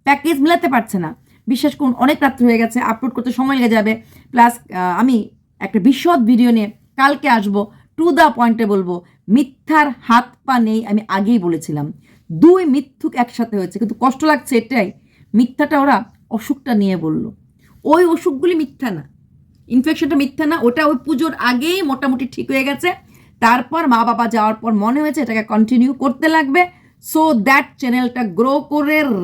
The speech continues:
রিচ হয়ে একবারে দুর্গাপুরে রিচ করবে।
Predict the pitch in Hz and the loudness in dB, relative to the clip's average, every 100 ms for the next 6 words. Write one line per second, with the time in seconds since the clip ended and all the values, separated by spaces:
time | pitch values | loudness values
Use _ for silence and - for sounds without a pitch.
0 | 185 269 302 247 - - 208 247 302 392 | 0 2 2 0 -12 -8 -4 -2 -2 -4
1 | - _ _ _ _ 226 226 196 226 262 | -8 _ _ _ _ -4 -2 -2 -2 0
2 | 233 208 214 208 214 285 233 240 240 - | 2 2 2 -2 -2 -2 4 4 2 -6
3 | 170 151 143 | -10 -8 -10